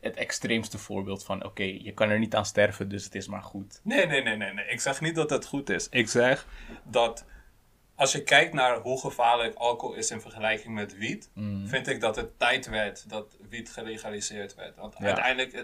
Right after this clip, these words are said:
Speaker 2: zijn er heel, is er ook heel veel criminaliteit gelinkt aan wiet, omdat
Speaker 1: Mhm.
Speaker 2: het illegaal in heel veel landen, eh, verkocht moet worden.
Speaker 1: Ja,
Speaker 2: Als
Speaker 1: ik ben
Speaker 2: je,
Speaker 1: ook benieuwd
Speaker 2: als je die
Speaker 1: wat ze,
Speaker 2: criminaliteit
Speaker 1: zeg maar,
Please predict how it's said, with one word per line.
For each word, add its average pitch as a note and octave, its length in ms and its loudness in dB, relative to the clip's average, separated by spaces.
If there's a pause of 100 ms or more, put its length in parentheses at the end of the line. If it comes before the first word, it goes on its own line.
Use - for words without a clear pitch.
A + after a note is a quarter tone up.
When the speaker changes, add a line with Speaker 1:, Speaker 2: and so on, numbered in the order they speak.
Speaker 2:
zijn B2 280 0
er A#2 140 -6
heel, B2 340 -4
is B2 200 -4
er A#2+ 140 -4
ook A#2+ 240 -8
heel A#2 160 -8
veel A#2+ 140 -6
criminaliteit A2+ 720 -6
gelinkt A#2+ 500 -8
aan A2 260 -4
wiet, B2+ 280 -6 (160)
omdat G#2 240 0
Speaker 1:
Mhm. G2 140 0
Speaker 2:
het - 100 -4
illegaal A2+ 680 0 (220)
in A2 160 -4
heel A#2 200 -2
veel A2+ 180 -2
landen, G#2+ 500 0
eh, G#2 260 -8 (100)
verkocht - 400 -4
moet A2+ 180 -10
worden. G#2 480 -6
Speaker 1:
Ja, G#2 420 0
Speaker 2:
Als A2+ 120 2
Speaker 1:
ik G#2+ 60 2
ben B2+ 100 12
Speaker 2:
je, B2+ 60 8
Speaker 1:
ook B2+ 160 8
benieuwd A#2+ 120 2
Speaker 2:
als B2 80 6
je B2+ 80 6
die A#2 100 2
Speaker 1:
wat G#2+ 80 8
ze, - 60 0
Speaker 2:
criminaliteit B2 400 6
Speaker 1:
zeg A#2+ 140 8
maar, B2 40 6